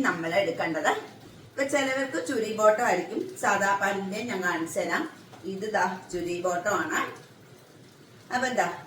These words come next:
നമ്മള് ഇതിന്റെ ദാ ഈ കാല് കണ്ട, ഇതിന്റെ ദാ കാല് ദാ ഇങ്ങനെ ഒന്നിച്ച്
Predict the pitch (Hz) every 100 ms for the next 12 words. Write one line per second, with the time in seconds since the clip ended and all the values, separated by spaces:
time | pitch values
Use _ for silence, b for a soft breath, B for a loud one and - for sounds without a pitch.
0 | 196 185 180 190 - - - - 247 220
1 | 190 202 - - - 208 190 220 269 -
2 | 208 185 175 175 - - - - - -
3 | - - - - - - - 185 185 165
4 | 165 - - 175 165 165 160 135 - -
5 | - - - - - - 180 185 180 165
6 | - - - 190 185 180 170 -